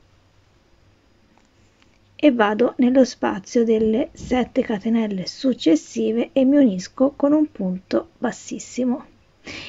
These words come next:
e continuo così per tutto il giro a fare cinque catenelle e poi vado a unirmi nel mezzo alle sette, ne-, nello spazio delle sette catenelle successive, che anche ora cinque catenelle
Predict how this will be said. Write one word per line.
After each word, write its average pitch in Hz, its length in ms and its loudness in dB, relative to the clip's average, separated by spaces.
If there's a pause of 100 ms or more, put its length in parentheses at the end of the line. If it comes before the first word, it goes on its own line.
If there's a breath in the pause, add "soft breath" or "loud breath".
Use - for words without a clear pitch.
(140 loud breath)
e 285 140 6
continuo 254 520 4
così 240 380 4
per 226 240 2
tutto 233 320 -4
il 226 80 0
giro 254 320 -6
a 233 60 -2
fare 226 280 -2
cinque 269 360 0
catenelle 240 720 4
e 294 140 4
poi 262 160 2
vado 214 340 -4
a - 80 0
unirmi 233 580 2 (400 loud breath)
nel 269 200 6
mezzo 262 580 2 (160)
alle 220 840 2
sette, - 580 0
ne-, 240 160 4
nello 269 300 6
spazio 240 440 2
delle 233 280 4
sette 220 420 -4
catenelle 240 640 2
successive, 190 1000 -6 (920 soft breath)
che - 220 -2
anche - 360 -4
ora - 220 -8 (220)
cinque 202 460 -6
catenelle 220 840 -2